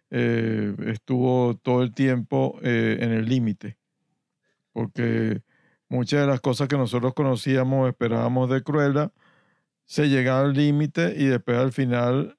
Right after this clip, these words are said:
eh, no se concretaba, ¿no? Em, pero, o sea, vuelvo y repito, o sea, algo donde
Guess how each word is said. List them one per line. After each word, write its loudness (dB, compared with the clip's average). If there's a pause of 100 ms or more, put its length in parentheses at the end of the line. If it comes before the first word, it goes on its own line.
(160)
eh, 0
no -2
se -2
concretaba, -2
¿no? -4 (1000)
Em, 0 (100)
pero, 0 (300)
o -8
sea, -2
vuelvo 0
y 0
repito, 0
o -2
sea, 0
algo 2
donde 0